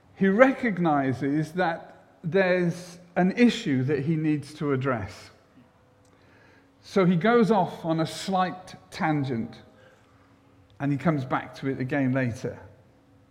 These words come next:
But we should be clear, before we go any further, what his clear objective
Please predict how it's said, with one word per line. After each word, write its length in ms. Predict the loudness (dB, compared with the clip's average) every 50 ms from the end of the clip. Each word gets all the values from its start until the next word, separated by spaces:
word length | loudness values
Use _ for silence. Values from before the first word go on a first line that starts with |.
| _ _ _ _ _ _ _ _ _ _ _ _ _ _ _ _ _ _ _ _ _ _ _
But 160 | -2 0 4
we 140 | 6 4 6
should 240 | 4 2 0 2
be 340 | 2 4 2 2 2 -2 -8 -16 -20 -20 -16 -12
clear, 580 | -2 0 2 2 4 2 0 -2 -4 -4 -6 -10 -12 -16 -20 -20 -12 -6
before 360 | -6 -6 -4 -2 0 2 2 2
we 120 | 2 2
go 160 | 2 2 4
any 240 | 4 6 6 6 4
further, 580 | 4 2 0 0 0 0 -2 -4 -4 -6 -8 -8 -10 -16 -20 -20 -20 -20 -20 -20 -20 _ _
what 200 | 0 0 2 2
his 340 | 4 4 2 2 0 -2 -8 -16 -18 -20 -20 -20 -20 -20 _ _ _ _ _ _ _ _ _ _ _ -18
clear 480 | -14 -4 2 4 4 6 6 4 4 4
objective 800 | 2 0 0 0 -2 -2 -2 -4 -8 -6 -4 -2 -2 -2 -4